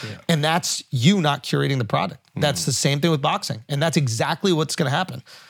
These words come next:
Speaker 2: is these YouTube guys have made the traditional world champion boxers obsolete. Nobody knew Canelo fought. We're talking about K S I. Nobody knows what the fuck is happening in,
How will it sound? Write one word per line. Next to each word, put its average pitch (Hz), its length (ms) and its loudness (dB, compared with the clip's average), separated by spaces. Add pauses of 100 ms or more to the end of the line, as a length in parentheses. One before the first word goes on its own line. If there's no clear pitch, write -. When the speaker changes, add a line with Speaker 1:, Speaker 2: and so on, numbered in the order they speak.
(280)
Speaker 2:
is 113 300 0
these 170 360 4 (300)
YouTube 190 340 4
guys 127 280 0
have 127 180 0
made 139 480 2 (260)
the 123 480 2
traditional 151 760 2 (100)
world 147 220 2
champion 139 480 0
boxers 139 500 -4 (140)
obsolete. 139 800 0 (280)
Nobody 190 460 4
knew 185 220 6
Canelo 165 420 0
fought. 156 380 -2 (240)
We're 135 100 -4
talking 156 380 0
about 127 240 -2
K 120 140 2
S 107 140 0
I. - 200 -4 (720)
Nobody 196 760 2 (160)
knows 147 640 2 (120)
what 156 280 -2
the 156 80 -2
fuck 160 320 -4
is 139 100 0
happening 180 540 -4 (400)
in, 143 480 2